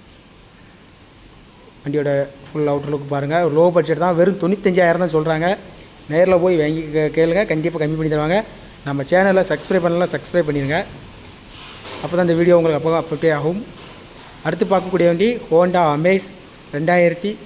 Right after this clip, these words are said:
பதிமூணு மாடல். சிங்கிள் ஓனர்ல இருக்குது.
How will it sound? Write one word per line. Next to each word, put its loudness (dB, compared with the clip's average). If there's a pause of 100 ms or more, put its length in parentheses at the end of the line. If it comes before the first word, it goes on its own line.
(120)
பதிமூணு 0
மாடல். 0 (640)
சிங்கிள் 2
ஓனர்ல 4
இருக்குது. 2